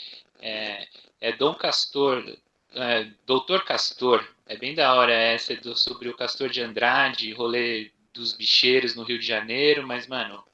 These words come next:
apesar de ser anos oitenta, jogo do bicho, futebol, carnaval, mas tem super a ver com os dias de hoje, você vê todo o rolê das milícias tá nascendo ali, todo o rolê das,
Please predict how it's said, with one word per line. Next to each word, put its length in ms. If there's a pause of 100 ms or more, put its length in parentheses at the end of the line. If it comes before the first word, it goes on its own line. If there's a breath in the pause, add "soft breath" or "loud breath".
(380 soft breath)
apesar 320
de 100
ser 120
anos 200
oitenta, 1040 (160)
jogo 240
do 140
bicho, 340
futebol, 460
carnaval, 640
mas 160
tem 200
super 400
a 80
ver 160
com 120
os 80
dias 240
de 140
hoje, 500 (320 loud breath)
você 200
vê 240
todo 260
o 60
rolê 240
das 180
milícias 640
tá 120
nascendo 400
ali, 460
todo 200
o 140
rolê 280
das, 360